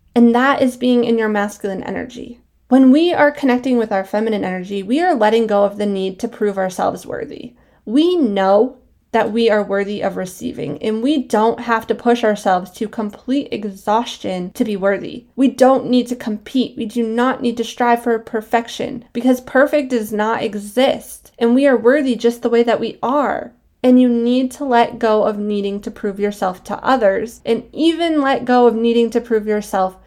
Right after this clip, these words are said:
to yourself. Instead, aim to follow a path that just feels good, and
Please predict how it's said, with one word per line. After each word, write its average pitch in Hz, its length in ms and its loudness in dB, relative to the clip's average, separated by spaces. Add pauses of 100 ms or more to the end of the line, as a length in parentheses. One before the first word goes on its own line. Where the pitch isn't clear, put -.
(100)
to 240 140 -4
yourself. - 880 -6 (220)
Instead, 254 960 2 (300)
aim 311 260 2
to 302 140 -8
follow 269 400 2
a 240 40 2
path 233 460 -4
that 220 140 -6
just - 240 -12 (180)
feels 233 400 2
good, - 540 0 (160)
and 226 440 2